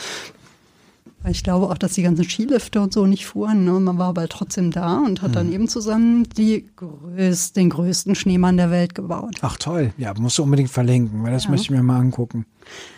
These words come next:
Speaker 1: Aber zweitausendacht wurde eben auch eine Riesenschneefrau von siebenunddreißig Komma zwei eins Metern gebaut. Das wäre an V C gewesen, im Bundesstaat Maine.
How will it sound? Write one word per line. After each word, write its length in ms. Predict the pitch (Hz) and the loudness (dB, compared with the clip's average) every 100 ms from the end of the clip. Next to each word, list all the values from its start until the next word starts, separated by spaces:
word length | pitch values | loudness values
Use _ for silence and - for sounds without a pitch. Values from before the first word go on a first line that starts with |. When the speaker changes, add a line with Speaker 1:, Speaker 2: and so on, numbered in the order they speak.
| - | -16
Speaker 1:
Aber 540 | - 208 196 185 175 170 175 - _ _ - - - - | -4 2 4 4 2 -4 -8 -20 _ _ -16 -16 -16 -18
zweitausendacht 1120 | - 214 - 196 190 190 202 285 - - 180 | -6 -6 0 0 2 0 0 -4 -6 -10 -4
wurde 260 | 190 220 | -2 -2
eben 280 | 175 214 196 | 0 0 0
auch 320 | 190 185 220 | 0 -2 -2
eine 260 | 180 185 180 | 0 2 4
Riesenschneefrau 1300 | 196 311 214 190 - 190 185 202 - - 175 180 | 6 4 4 0 2 0 2 2 -2 -4 -2 0
von 240 | 220 202 190 | 0 2 2
siebenunddreißig 680 | 180 208 202 190 190 220 | 2 -2 -2 -2 -2 -2
Komma 240 | - 202 180 | 0 0 0
zwei 280 | - 180 170 | 0 -2 0
eins 360 | 175 170 170 202 | 0 0 2 2
Metern 600 | 190 202 214 202 208 208 | 2 0 -2 0 0 0
gebaut. 480 | 196 196 196 226 208 | -2 -2 -2 -2 -6
Das 140 | - | -4
wäre 220 | 190 190 | -4 -4
an 120 | 180 | -6
V 120 | 175 170 | -4 -4
C 320 | - - 180 | -6 -8 -4
gewesen, 580 | 180 170 190 208 254 320 _ _ - - - - - _ | -4 -6 -6 0 0 0 _ _ -20 -20 -20 -20 -20 _
im 320 | 220 208 208 | 2 6 6
Bundesstaat 480 | 196 202 - 196 190 | 4 2 0 -6 -2
Maine. 380 | 185 175 160 | 0 0 0